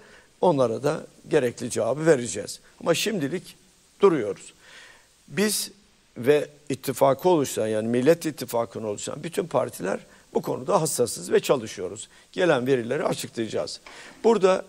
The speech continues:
önemli olan nokta şu, e, bütün parti örgütümüze, partililerimize, baba vatandaşlarımıza seçim gecesi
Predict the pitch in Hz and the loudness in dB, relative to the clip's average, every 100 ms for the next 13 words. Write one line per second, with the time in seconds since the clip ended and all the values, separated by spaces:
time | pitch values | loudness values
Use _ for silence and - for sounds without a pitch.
0 | - 165 175 165 160 139 139 139 135 - | -4 0 2 2 2 2 2 0 -2 0
1 | 143 - 110 110 _ _ - - _ _ | 0 0 -4 -8 _ _ -20 -20 _ _
2 | _ _ - 147 143 139 - _ _ - | _ _ -2 2 2 -2 -10 _ _ -6
3 | 170 170 185 190 - _ _ - 139 135 | -6 -2 -4 -4 -14 _ _ 0 2 2
4 | 156 139 113 107 104 98 107 123 127 - | -2 -2 -4 -8 -12 -10 -6 -6 -6 -14
5 | - - _ _ - 131 123 131 120 117 | -20 -20 _ _ 0 0 2 -2 -2 -2
6 | 110 104 110 123 135 139 143 135 127 - | -2 -8 -8 -8 -8 -4 0 0 -2 -2
7 | 127 117 113 104 - 92 98 92 120 160 | -4 -2 -4 -4 -4 -6 -6 -8 -10 -10
8 | 160 - _ - - 165 180 180 143 120 | -14 -20 _ -4 -2 0 0 0 -2 -2
9 | 117 - 127 | -4 -4 -6